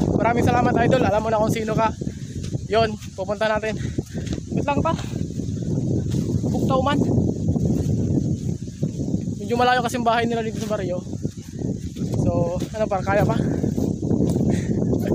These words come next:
Bigas yan yung kita-kits tayo mga kayot pag nandun na tayo sa bahay nila at kakamusta-, kakamustahin natin sila kung ano ng kalagayan nila ngayon. Kasi ulan-ulan na naman dito pala mga kayot. Umuulan na naman.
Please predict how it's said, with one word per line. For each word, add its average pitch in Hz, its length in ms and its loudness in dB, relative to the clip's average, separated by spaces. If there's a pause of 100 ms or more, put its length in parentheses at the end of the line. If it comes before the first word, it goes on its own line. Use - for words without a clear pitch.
(920)
Bigas 226 260 2
yan 214 240 2
yung 214 160 0
kita-kits 311 380 2
tayo 320 120 4
mga 311 200 4
kayot 311 120 4
pag 269 280 4
nandun 254 240 4
na - 40 2
tayo 262 200 4
sa 262 120 4
bahay 240 280 6
nila 208 440 4
at - 60 -2 (600)
kakamusta-, 240 560 2 (160)
kakamustahin 262 640 4
natin 247 160 2
sila 254 160 4
kung 233 160 4
ano 226 120 4
ng 220 140 2
kalagayan 220 460 4
nila 240 160 4 (240)
ngayon. 214 300 4 (680)
Kasi 233 220 4 (1300)
ulan-ulan 277 520 4
na 294 100 6
naman 302 140 4
dito 311 240 2
pala 302 200 4
mga 320 240 4
kayot. 359 360 2
Umuulan 277 500 2
na - 100 4
naman. - 400 4